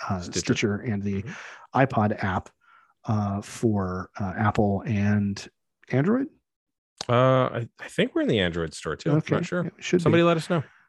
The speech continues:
Speaker 1: Okay. Um, and so that's where you can find us collectively.
Speaker 2: Mm-hmm.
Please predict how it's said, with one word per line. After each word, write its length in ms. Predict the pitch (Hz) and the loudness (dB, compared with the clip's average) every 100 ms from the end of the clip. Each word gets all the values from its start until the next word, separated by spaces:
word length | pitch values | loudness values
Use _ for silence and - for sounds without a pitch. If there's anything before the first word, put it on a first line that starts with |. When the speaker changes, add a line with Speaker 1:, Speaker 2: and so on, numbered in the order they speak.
| _ | _
Speaker 1:
Okay. 340 | 170 175 185 170 - _ - | 6 6 6 2 -4 _ 2
Um, 760 | 143 143 139 135 131 127 127 131 | 4 6 6 6 6 4 2 0
and 220 | 143 131 | -2 0
so 120 | 147 | 2
that's 200 | 127 120 | 2 2
where 120 | 131 113 | 0 -4
you 60 | |
can 120 | 110 | -4
find 280 | 107 113 101 | -8 -8 -6
us 160 | 98 - | -8 -8
collectively. 1000 | - - 123 113 113 - 107 104 95 92 - - - - | -10 -4 -2 -2 -2 -4 -4 -4 -4 -6 -10 -20 -20 -14
Speaker 2:
Mm-hmm. 160 | 143 | -10